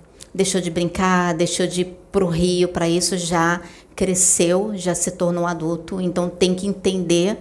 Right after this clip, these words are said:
começar a pensar com uma, com uma cabeça diferente, começa a ser orientado e aí passa por um ritual que,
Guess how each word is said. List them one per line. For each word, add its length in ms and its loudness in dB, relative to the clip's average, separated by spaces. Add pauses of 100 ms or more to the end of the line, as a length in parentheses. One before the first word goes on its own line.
(380)
começar 480 2
a 60 0
pensar 760 0
com 600 0 (580)
uma, 840 2 (340)
com 80 -8
uma 120 0
cabeça 440 0
diferente, 1040 0
começa 400 0
a 20 0
ser 220 2
orientado 720 0
e 120 4
aí 200 2 (200)
passa 460 2
por 200 2
um 80 0
ritual 800 0 (1700)
que, 160 -4